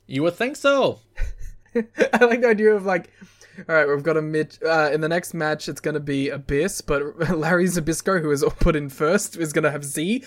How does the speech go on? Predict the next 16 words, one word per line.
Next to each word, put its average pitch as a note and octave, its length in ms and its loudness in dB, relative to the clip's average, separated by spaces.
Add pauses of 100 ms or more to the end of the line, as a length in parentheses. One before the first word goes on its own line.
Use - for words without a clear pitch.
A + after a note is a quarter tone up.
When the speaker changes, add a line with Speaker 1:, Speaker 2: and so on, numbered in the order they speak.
Speaker 2:
and D#3+ 140 -6
we D#3+ 100 4
have E3 220 2
to F3 80 -4
swap - 420 4
quickly G#3+ 340 2
and F3 100 0
go F#3 80 6
from F#3+ 140 -4
Z A3 200 2
to G#3+ 160 0
A. F3 200 -4 (200)
<laughs> - 180 -16
Speaker 1:
Scroll, G3 420 -4
scroll, G#3 280 2
scroll! B3+ 480 2